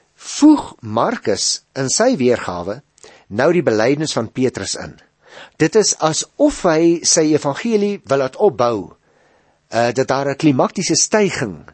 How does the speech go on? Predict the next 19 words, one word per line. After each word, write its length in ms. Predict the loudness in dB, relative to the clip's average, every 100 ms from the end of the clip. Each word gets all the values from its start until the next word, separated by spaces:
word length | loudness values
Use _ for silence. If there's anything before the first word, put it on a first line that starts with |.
| _ _
in 220 | -2 0 0
sy 560 | 0 2 2 0 -6 _
verteltrand 800 | -8 -4 2 2 2 0 0 0
sal 200 | -2 -2
wees. 420 | -4 -8 -10 -12 -14 _ _ -20 -10 -2
Die 100 | -2
suurdeeg 500 | 2 4 4 4 2
van 100 | 0
die 100 | -2
Fariseërs 840 | -2 -2 -2 -2 -4 -6 -8 -12 _ _ -4
en 140 | -2
Herodes, 480 | 4 6 6 2 -6
né? 240 | -8 -10 -14 _ _ -20 -16
Dan 300 | -4 -2 0
die 100 | -2
blinde 440 | 2 2 4 2 2
man 320 | 0 -2 -10 _ -6
van 160 | -4 -2
Betsaida. 680 | -2 0 0 -2 -6 -10